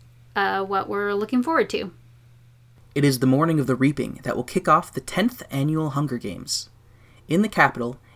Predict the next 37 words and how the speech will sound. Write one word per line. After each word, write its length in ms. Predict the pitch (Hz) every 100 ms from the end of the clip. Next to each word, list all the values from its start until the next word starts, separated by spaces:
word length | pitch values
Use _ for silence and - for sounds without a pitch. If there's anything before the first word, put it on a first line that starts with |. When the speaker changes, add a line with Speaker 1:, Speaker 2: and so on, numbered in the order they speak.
| -
Speaker 2:
eighteen-year-old 720 | 202 233 240 226 180 170 151
Coriolanus 600 | - 180 220 196 175 170
Snow 460 | - - 165 127 -
is 100 | 131
preparing 400 | 127 - 156 151
for 220 | 139 -
his 220 | - 139 131
one 320 | 117 139 180
shot 400 | - 170 147 -
at 160 | -
glory 380 | - 131 80 - - - -
as 120 | 123
a 60 |
mentor 420 | 120 131 139 - -
in 120 | 117
the 80 | 107
games. 520 | 110 69 - - - - - - - -
The 100 | 113
once 300 | 120 156 165
mighty 220 | 160 160
House 240 | 139 151 151
of 80 |
Snow 220 | 135 139 143
has 180 | 139
fallen 260 | - 139 180
on 100 | 165
hard 280 | 139 147 143
times, 460 | 143 151 67 - - - -
its 160 | 123 -
fate 300 | 175 226 -
hanging 240 | 180 151
on 100 | 117
the 60 | 117
slender 360 | - 147 180
chance 460 | 185 - 95 - - - -
that 140 | - 104
Coriolanus 760 | 165 190 139 165 156 - -